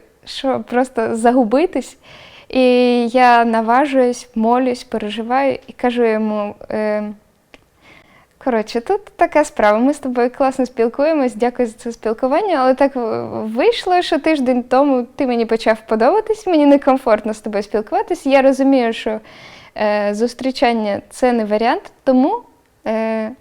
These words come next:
ми припиняємо це спілкування». Е, та людина була в шоці, е, вона е, почала мене перепитуватись,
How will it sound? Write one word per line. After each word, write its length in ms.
ми 200
припиняємо 720
це 220
спілкування». 680
Е, 120
та 140
людина 360
була 440
в 100
шоці, 460
е, 120
вона 640
е, 220
почала 400
мене 260
перепитуватись, 800